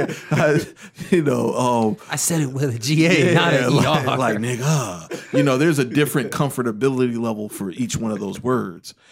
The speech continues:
Speaker 1: And he was comfortable with the, I'm, you know, I'm amongst my,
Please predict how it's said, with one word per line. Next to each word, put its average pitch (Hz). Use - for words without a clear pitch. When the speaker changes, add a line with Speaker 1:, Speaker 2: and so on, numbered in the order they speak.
Speaker 1:
And 117
he 196
was 156
comfortable 127
with 120
the, 107
I'm, 123
you 120
know, 104
I'm 123
amongst 117
my, 104